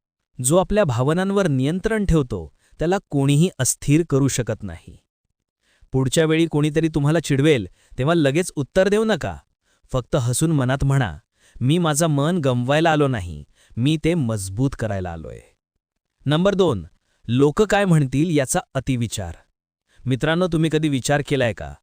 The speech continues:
आपल्या आयुष्यातले कितीतरी निर्णय आपल्या मनातून नाही,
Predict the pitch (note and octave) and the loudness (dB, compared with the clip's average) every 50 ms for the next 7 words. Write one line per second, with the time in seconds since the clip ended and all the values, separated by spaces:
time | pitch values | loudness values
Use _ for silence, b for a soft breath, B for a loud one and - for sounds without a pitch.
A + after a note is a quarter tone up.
0 | _ _ _ _ _ _ _ _ - G#2+ G#2+ - D3 C#3+ C3+ C#3 C3+ - - D#3+ | _ _ _ _ _ _ _ _ -4 -4 0 0 2 2 2 2 0 0 -2 -4
1 | D3 - E3+ F#3+ F3 - - C#3+ - G#3 A3 F#3+ A3 G#3+ G#3+ G3 F3+ E3+ E3 E3 | -2 -2 -2 -4 -2 -2 -4 -4 -2 -2 0 2 2 2 4 2 2 2 4 2
2 | D#3+ D3+ A#2 F2+ E2+ - _ _ _ _ - G2+ G#2+ G#2+ C3+ D3 D#3 C#3+ A#2+ A#2 | 2 0 -2 -4 -8 -14 _ _ _ _ -8 -6 -4 0 0 2 2 2 0 -2
3 | A#2+ C3 B2+ D3+ D3 D3 C#3 B2+ G2+ F#2 G2 E2 | -2 -2 -2 -2 0 0 0 -2 -4 -6 -8 -10